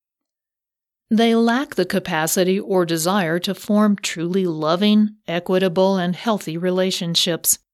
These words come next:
They only know how to manipulate or exploit other people because they have always seen them as extensions of their own selfish needs and desires.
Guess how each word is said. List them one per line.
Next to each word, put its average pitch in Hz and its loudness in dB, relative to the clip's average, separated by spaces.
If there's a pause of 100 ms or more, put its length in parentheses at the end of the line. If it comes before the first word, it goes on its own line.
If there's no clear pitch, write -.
(540)
They 170 -2
only 190 2
know 202 2
how 247 -4
to 247 0
manipulate 247 0
or 240 0
exploit 208 0
other 160 -8
people 170 -4 (180)
because 208 0
they 180 2
have 175 -4
always 165 0
seen 294 2
them 160 0
as 202 0
extensions 190 -2
of 185 2
their 185 0
own 202 4
selfish 170 0
needs 175 -4
and 196 2
desires. 160 -2